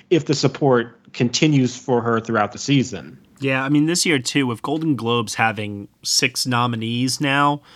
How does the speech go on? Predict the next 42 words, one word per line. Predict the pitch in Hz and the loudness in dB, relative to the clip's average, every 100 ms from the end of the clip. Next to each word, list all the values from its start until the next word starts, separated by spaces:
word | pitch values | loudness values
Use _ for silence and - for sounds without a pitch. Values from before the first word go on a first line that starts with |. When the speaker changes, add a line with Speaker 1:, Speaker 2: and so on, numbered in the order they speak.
| - - | -20 -12
Speaker 2:
if | - 120 | -4 0
she | 196 208 | 2 2
can't | 214 160 | 0 2
make | 151 143 | 2 2
it | |
into | 139 123 110 | 0 0 -4
the | 95 | -6
drama | 101 104 113 120 | -2 0 2 0
lineup, | 117 117 127 131 131 - | 0 0 0 0 -2 0
that | 123 120 | 2 2
will | 117 | 0
be | 113 | -2
a | 101 | -4
clear | - 101 | -4 -4
sign | - 101 98 | -2 -2 -2
to | 92 101 | -6 -6
me | 95 | -6
that | 92 95 | -4 -4
her | 92 95 | -2 -4
chances | - 98 92 92 | -2 -2 0 0
are | 95 | -2
done. | 90 95 104 120 | 2 2 2 0
But | 120 113 101 | 2 2 2
if | |
she | - 147 | -2 0
gets | 156 - | 0 0
into | 143 127 | -2 0
that, | 104 113 127 - - - _ _ - | 0 2 0 -4 -20 -20 _ _ -6
chances | - 151 139 | -2 0 2
are | 147 143 | 2 4
alive | 135 113 117 127 | 2 2 2 0
at | 127 | 0
that | 131 127 | 0 0
point | - 135 135 - | -4 -2 -2 -4
she | 120 | -6
could | - 113 | -4 0
get | 127 123 | 2 2
in | 127 | 0
at | 123 | -2
C | - 123 | -4 -4
C | 120 139 123 | -2 0 2
A. | 113 117 120 | 2 2 0